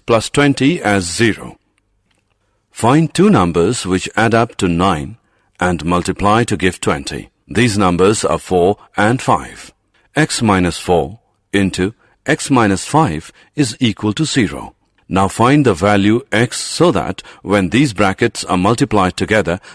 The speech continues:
the answer is zero. This means either x minus four is equal to zero or x minus five is equal to zero. So, x is equal to four or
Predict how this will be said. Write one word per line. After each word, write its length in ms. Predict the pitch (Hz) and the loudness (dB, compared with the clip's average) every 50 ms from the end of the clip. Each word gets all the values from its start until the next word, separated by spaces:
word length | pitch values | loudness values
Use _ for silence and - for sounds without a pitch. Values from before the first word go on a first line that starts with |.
| - | -8
the 160 | - 131 151 - | -4 -2 -2 0
answer 400 | 117 110 104 92 - - 101 98 | 2 2 0 0 0 2 2 2
is 120 | 104 92 | 0 0
zero. 440 | 85 87 104 92 64 60 - - - _ _ _ _ _ _ _ _ _ | 0 -2 -2 -2 -2 -6 -12 -18 -20 _ _ _ _ _ _ _ _ _
This 260 | - 73 113 127 - | -2 0 0 0 0
means 340 | 117 117 120 131 139 - - - - | 0 2 2 2 0 0 -4 -4 -2
either 420 | 98 113 120 110 113 117 123 127 - - | 0 2 2 4 2 2 2 0 -2 -2
x 280 | 131 156 - - - | -2 -2 -2 -2 -2
minus 400 | 135 117 113 110 104 101 90 - | 0 2 2 4 2 0 -2 -4
four 400 | - - 107 104 101 104 117 - _ - | -4 0 2 2 2 2 0 -2 _ -2
is 240 | 98 98 85 87 - | -2 -2 -2 -2 -2
equal 320 | 110 101 - - 98 90 | -2 -2 0 0 -2 -2
to 140 | - 92 82 | 0 -2 -4
zero 440 | 69 78 87 82 76 73 78 120 - _ - - - - - - | -2 -2 -2 -2 -2 -4 -4 -6 -8 _ -20 -20 -20 -20 -6 -2
or 160 | - 139 - - | 0 0 0 0
x 240 | 143 - - - - | -2 -2 -2 -2 -2
minus 320 | 160 160 170 180 170 - | 0 2 2 0 -2 -2
five 380 | - - 147 131 123 120 110 101 | 0 0 2 2 2 0 -2 -4
is 260 | 85 110 101 - 98 | -4 -6 -4 -4 -4
equal 320 | 104 107 - - 95 92 90 | -4 -4 -2 -2 -2 -2 -2
to 100 | 110 107 | -2 -2
zero. 420 | 85 104 90 - - - - - _ _ _ _ - | -2 -2 -4 -4 -6 -14 -20 -20 _ _ _ _ -16
So, 460 | - - - 120 87 65 53 - 107 _ _ _ _ _ _ _ - | -6 -2 0 0 0 -2 -4 -12 -20 _ _ _ _ _ _ _ -2
x 320 | 101 110 - - - - - | -2 -2 -2 -6 -10 -8 -6
is 260 | 92 87 78 85 - | -6 -6 -6 -4 -2
equal 300 | 107 107 - - 90 85 | -2 -2 0 0 -2 -4
to 140 | - - 80 | -2 -4 -8
four 400 | - - - 120 110 80 73 101 _ _ - - _ _ | -4 0 2 2 2 2 0 -4 _ _ -20 -20 _ _
or 120 | - 123 | -2 -2